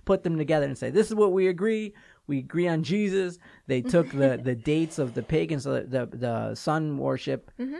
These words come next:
Speaker 1: and, and earth worship were huge there. Uh, he said, "So, uh, what we do is we take the, those dates." So they took, like, the solstice
Speaker 2: Mm-hmm.
Speaker 1: dates, uh, you know, December twenty-second is in the s-, in the solstice, because these are all farmers and that kind of stuff.
Speaker 2: Yeah.
Speaker 1: So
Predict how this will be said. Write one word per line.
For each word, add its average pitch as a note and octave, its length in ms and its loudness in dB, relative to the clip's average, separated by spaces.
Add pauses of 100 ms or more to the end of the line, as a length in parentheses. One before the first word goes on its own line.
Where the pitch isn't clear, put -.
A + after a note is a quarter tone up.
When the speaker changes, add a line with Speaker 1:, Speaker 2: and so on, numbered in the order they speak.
Speaker 1:
and, A#2 420 -6
and A#2 200 -6
earth C#3+ 280 0
worship C3 460 -4
were A2+ 80 -6
huge C#3 400 -2
there. A#2+ 380 -4 (320)
Uh, A2+ 240 -8
he A#2+ 140 -6
said, A2 200 -12
"So, A2+ 300 -8 (120)
uh, C3 240 -12
what A2+ 280 -6
we A2+ 100 -6
do D3+ 320 2
is A#2 260 -8 (200)
we A2+ 120 -8
take D3 380 -2
the, A#2 320 -6
those B2+ 300 -2
dates." D3 400 0
So A2+ 120 -8
they G#2+ 140 -8
took, - 260 -6
like, A#2+ 200 -8
the B2 80 -10
solstice B2 640 -6
Speaker 2:
Mm-hmm. B2 60 -4 (160)
Speaker 1:
dates, A#2+ 220 -8
uh, A#2 200 -8 (340)
you B2+ 80 -8
know, A#2+ 140 -4
December B2+ 500 -4
twenty-second C3 1040 -4 (420)
is A#2 420 -6 (260)
in B2 220 -2
the A#2+ 40 -4
s-, - 160 -8
in B2+ 180 -6
the A2+ 120 -4
solstice, C3+ 580 -2
because A#2+ 200 -12
these B2+ 120 -8
are D#3 100 -2
all C3+ 120 -2
farmers C3+ 500 -6
and A2+ 140 -6
that G#2+ 100 -6
kind A#2 120 -8
of A2+ 60 -8
stuff. A2+ 120 -6
Speaker 2:
Yeah. A2 140 -8
Speaker 1:
So G#2+ 60 -12